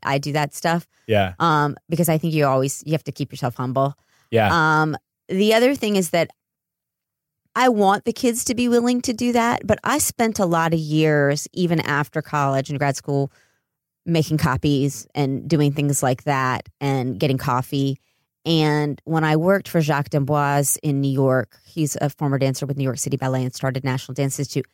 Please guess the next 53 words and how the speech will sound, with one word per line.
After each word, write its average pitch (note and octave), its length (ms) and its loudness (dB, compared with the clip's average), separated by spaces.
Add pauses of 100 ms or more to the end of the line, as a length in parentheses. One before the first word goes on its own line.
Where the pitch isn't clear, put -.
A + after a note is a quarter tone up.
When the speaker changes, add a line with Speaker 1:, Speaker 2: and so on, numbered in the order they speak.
(160)
Speaker 1:
that F#3+ 140 0
was D3+ 160 0
not C#3+ 300 0
the B2+ 60 -10
case. - 460 -6 (220)
Speaker 2:
Yeah. A#2 180 0
Speaker 1:
I D3+ 40 4
was D3 180 2
with D#3 320 0
him C3 400 0 (380)
all C3+ 240 2
the C3 120 2
time C3 360 0
doing C3 200 -2
exactly B2+ 600 -2
what A#2 180 -2
he C3+ 140 -2
was B2 160 -2
doing, A#2+ 300 -4
assisting C#3 320 -2
him. F#2+ 80 2
Speaker 2:
Yeah. D#3 60 0
Speaker 1:
And F#3 80 0
some A3+ 220 2
of A#3+ 100 4
it A3 80 2
was F#3+ 120 4
dirty F#3 240 4
work F#3+ 200 2
and F3 100 2
some E3+ 140 2
of D#3+ 100 4
it A2+ 60 2
wasn't, D#3 280 2
but D3 80 2
a C#3 60 2
lot D3 220 2
of D#3 80 2
it D#3+ 120 0
was C3 140 -2
very C3+ 260 2
creative C3 560 0
work. G3 200 4
Speaker 2:
Yep. G#2 180 0 (160)
Speaker 1:
And F#3 140 -2
so F3 100 -2
there E3 120 4
was D#3+ 140 2
a D3 60 4
mix. D3+ 480 -2
And D#3+ 120 -2
I D#3+ 140 2
believe F3 520 0